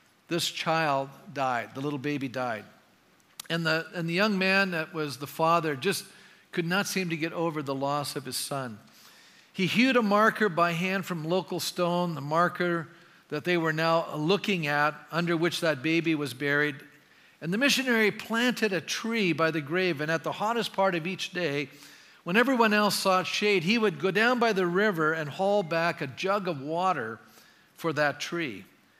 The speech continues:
And then he would stand by that grave, his shadow following across it, as if to shield it from the blazing equatorial sun. Sometimes he would weep, sometimes he would pray,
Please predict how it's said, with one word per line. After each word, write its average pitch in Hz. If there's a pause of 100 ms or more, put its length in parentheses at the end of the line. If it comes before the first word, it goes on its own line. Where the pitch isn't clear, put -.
(220)
And 165
then 277
he 294
would 254
stand 240
by 214
that 170
grave, 139 (600)
his 185
shadow 240
following 208
across 196
it, 139
as 156
if 226
to 202
shield 262
it 175
from 165
the 156
blazing 170 (300)
equatorial 170
sun. 135 (580)
Sometimes 269
he 196
would 196
weep, 214
sometimes 208
he 180
would 156
pray, 196